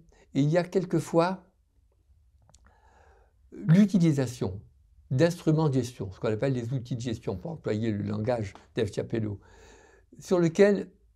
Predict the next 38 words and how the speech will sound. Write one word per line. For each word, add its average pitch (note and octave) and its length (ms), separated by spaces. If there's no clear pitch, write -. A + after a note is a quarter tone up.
il D3+ 100
n'y D3+ 100
a - 40
pas - 480
assez D#3 280
de C#3 80
réflexion. B2+ 680
Et C3+ 120
donc, D#3 340
euh, C#3 280
ça - 160
a E3 40
entraîné F3+ 420
des, D3 380
des C3+ 200
frustrations, D#3 800
et D3+ 100
voire E3+ 240
même F3+ 280
des, D3 280
de C3 80
l'hostilité. C#3+ 580
On A2 160
connaît C3 300
le, A#2+ 200
le A#2+ 140
pamphlet A#2+ 420
de A#2 120
De A2 160
Gaulle A#2 220
et - 20
Jacques, D3+ 240
la A#2 140
société B2+ 280
malade D3 460
de C#3 80
la B2 140
gestion. A2 400